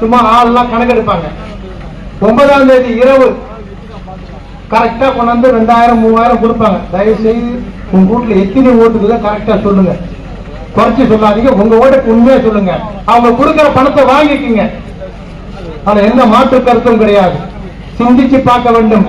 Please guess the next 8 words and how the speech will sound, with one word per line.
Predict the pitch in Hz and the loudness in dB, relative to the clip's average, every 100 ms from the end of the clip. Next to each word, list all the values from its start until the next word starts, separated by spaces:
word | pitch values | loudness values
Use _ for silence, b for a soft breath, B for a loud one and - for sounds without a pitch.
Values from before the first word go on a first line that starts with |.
| - - - | -4 -10 -2
படிச்சவங்க | 202 226 254 226 | 0 2 2 4
இருக்கிறீங்க, | 214 214 208 233 269 233 | 4 2 2 2 2 2
படிக்காதவங்க | 220 240 226 214 202 | 0 2 2 2 2
இருக்கிறீங்க, | 190 196 220 240 - - - | 0 0 0 -2 -6 -8 0
ஒரே | 208 247 269 254 | 2 4 4 4
முறை | 240 240 240 - - - | 2 0 -4 -12 -18 -8
சிந்திச்சு | 220 220 220 220 | -4 -4 -4 -2
பாருங்க. | 196 165 | -2 -2